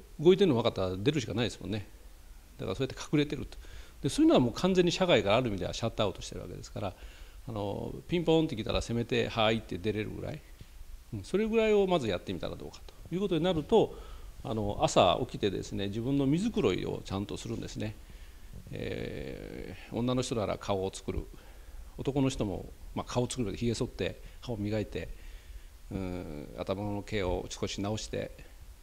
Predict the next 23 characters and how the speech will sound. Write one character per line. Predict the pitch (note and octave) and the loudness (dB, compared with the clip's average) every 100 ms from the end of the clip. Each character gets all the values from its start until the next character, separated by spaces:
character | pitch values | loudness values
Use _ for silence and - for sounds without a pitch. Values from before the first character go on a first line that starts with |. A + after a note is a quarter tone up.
| - | -6
で、 | B2+ C3+ - - - - - | -2 -2 -2 -8 -16 -10 0
部 | A#2+ | 2
屋 | A2+ | 2
着 | G#2+ | 2
を | G#2+ | 0
着 | G#2 | 0
て | B2+ | -4
な | A#2 | -2
い | G2 | -2
で、 | G2+ | -4
ち | - | -4
ょ | |
っ | |
と | - F2+ - | 0 0 -2
こ | - | -4
ざ | - | -4
っ | G#2 | 0
ぱ | A#2 | -2
り | |
し | F2+ | -2
た | E2+ | -6
服 | - G#2+ | -6 -6
に | G2+ | -6